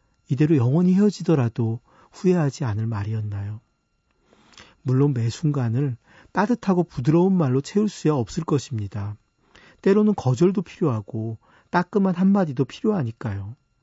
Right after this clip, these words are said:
다만 가까운 사람을 대하는 우리의 말이 가깝다고 더 함부로 하는 것은 아닌지 돌아볼 필요는 있습니다. 원래 가장 상처를 많이 주고받는 관계가 가족 관계입니다.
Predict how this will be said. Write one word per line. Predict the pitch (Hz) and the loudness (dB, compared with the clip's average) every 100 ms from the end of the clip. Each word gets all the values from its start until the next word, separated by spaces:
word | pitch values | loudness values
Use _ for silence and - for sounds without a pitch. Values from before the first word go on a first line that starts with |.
| _ - - - | _ -20 -20 -14
다만 | - 147 175 | -2 0 0
가까운 | - - 208 226 | -4 -4 0 0
사람을 | 214 180 160 160 | 0 0 2 0
대하는 | 139 123 127 | 0 -2 0
우리의 | 113 113 123 | -2 -2 -2
말이 | 120 107 104 165 117 _ _ - - | -2 -4 -4 -6 -8 _ _ -20 -20
가깝다고 | - - - 143 - 113 - 113 120 _ _ - | -16 -8 -4 -4 -2 -4 -4 -6 -8 _ _ -6
더 | 127 | -6
함부로 | - 214 214 214 | 0 0 2 2
하는 | 180 170 156 | 2 2 0
것은 | 127 - | -2 -4
아닌지 | 135 107 110 107 120 131 _ _ _ - | -6 -4 -6 -6 -8 -8 _ _ _ -2
돌아볼 | 135 135 135 143 | 2 2 2 -2
필요는 | - 139 127 | -4 -6 -4
있습니다. | 135 120 - 113 104 110 104 104 _ _ _ _ - _ _ _ _ _ | -4 -6 -8 -8 -8 -10 -10 -12 _ _ _ _ -20 _ _ _ _ _
원래 | 147 147 190 | 0 0 0
가장 | - 123 - 151 160 | -4 -6 -2 -2 -2
상처를 | - 190 - 202 196 | -4 -6 -4 -4 -2
많이 | 147 113 147 | -2 -2 -2
주고받는 | 151 165 165 151 143 143 | 0 0 2 0 0 -2
관계가 | 120 120 123 139 | -4 -6 -6 -8
가족 | - 110 139 | -10 -6 -4
관계입니다. | 175 156 143 113 101 98 117 | -2 -2 -2 -4 -6 -10 -10